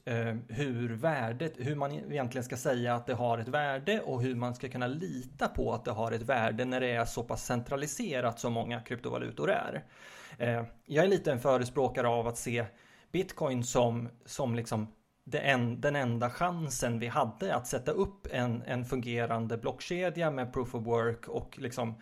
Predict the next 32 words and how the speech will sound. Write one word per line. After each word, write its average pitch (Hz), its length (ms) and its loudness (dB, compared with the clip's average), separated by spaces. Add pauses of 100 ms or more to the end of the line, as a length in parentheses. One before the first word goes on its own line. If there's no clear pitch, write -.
(420)
för 151 140 2
att 120 80 0
vi 139 80 0
var 139 100 0
tvungna 139 340 0
att 131 120 0
göra 147 480 6
det 123 320 2
innan 120 560 0
folk 113 280 -2
visste 127 240 -4
vad 117 120 -2
kryptovalutor 123 580 0
var. 120 300 2 (100)
För 139 80 2
att 120 80 0
så 139 100 0
fort 214 260 0
Bitcoin 160 460 0
hade 123 220 0
liksom 117 260 -2
börjat 117 260 0
ta 120 100 2
fart 202 360 2
och 135 80 -2
folk 120 400 -4
började 123 300 4
höra 113 300 4
talas 117 360 0
om 117 140 0
Bitcoin, 127 500 -2 (340)
eh, 123 280 4